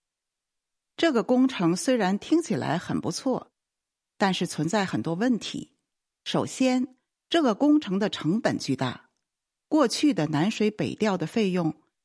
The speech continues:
为每立方十元，而红旗河工程的总造价为南水北调的十倍。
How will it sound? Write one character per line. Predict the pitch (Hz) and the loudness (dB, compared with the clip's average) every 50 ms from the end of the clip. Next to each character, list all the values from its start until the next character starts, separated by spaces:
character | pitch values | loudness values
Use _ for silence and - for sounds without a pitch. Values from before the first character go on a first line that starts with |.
| _ - | _ 0
为 | 220 240 | 2 4
每 | 254 247 196 143 120 | 4 4 2 2 2
立 | 160 226 233 | 2 0 0
方 | 214 - 233 233 247 254 | 0 0 2 2 2 0
十 | - - - 139 208 | 0 -2 0 0 2
元， | 247 196 - - - - _ _ _ _ _ _ _ _ _ - | 2 0 0 -4 -10 -14 _ _ _ _ _ _ _ _ _ 0
而 | - 233 277 311 | 2 2 2 4
红 | - 262 240 294 | 2 4 2 4
旗 | 302 - 285 | 4 2 0
河 | 285 - 185 170 | 2 2 0 0
工 | 175 202 190 190 | 2 0 0 0
程 | 185 190 165 165 | 0 0 0 0
的 | 170 165 | 0 0
总 | - 151 123 - | -2 -2 -2 0
造 | - 185 160 147 | 0 0 -2 0
价 | - 180 165 147 139 - _ _ _ _ _ _ | 0 0 0 0 -2 -4 _ _ _ _ _ _
为 | - 190 196 214 | 0 2 2 4
南 | 202 190 185 247 | 4 4 2 2
水 | 254 - 262 262 | 2 2 0 0
北 | - 165 101 95 | 0 -2 -2 0
调 | - 214 214 190 165 | 0 0 0 0 0
的 | 143 131 | -2 -2
十 | - - - - - | -2 -4 -4 -4 -2
倍。 | - 240 254 - - | -2 -2 -2 -2 -4